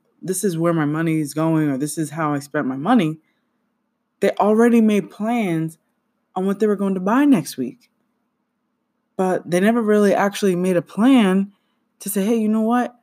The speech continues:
I don't need to spend it, or I don't need to buy anything next week. Literally, I could probably save this money once it comes in.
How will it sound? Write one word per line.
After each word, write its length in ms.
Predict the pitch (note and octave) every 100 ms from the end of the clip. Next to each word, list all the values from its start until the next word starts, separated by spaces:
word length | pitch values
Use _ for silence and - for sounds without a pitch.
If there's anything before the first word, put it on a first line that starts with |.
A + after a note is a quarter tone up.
| _ -
I 100 | F#3+ D#3 - -
don't 400 | E3 C#4 F#4 -
need 240 | E3 C#3+
to 160 | D3 B2+
spend 400 | - - C#3+ C#3
it, 160 | D3 -
or 140 | D#3+
I 80 | C#3+
don't 280 | C#3+ E3 G4
need 140 | G4
to 80 | D3+
buy 220 | D3 D3
anything 360 | C#3 C#3 C#3 C#3
next 280 | C3 -
week. 280 | D3 B3 - _ _ _ _ _ _ _ _
Literally, 600 | D3+ E3+ F#4 G4 B3 B3
I 60 |
could 160 | C4 C4
probably 480 | E4 G4 D#4 C4 C4+
save 300 | C4+ C#4 C4+
this 180 | C#4+ C4+
money 300 | D4 F4 C#4
once 360 | F#3 G3+ A#3
it 80 | B3+
comes 260 | C4+ C4+ D4
in. 300 | G4 C3+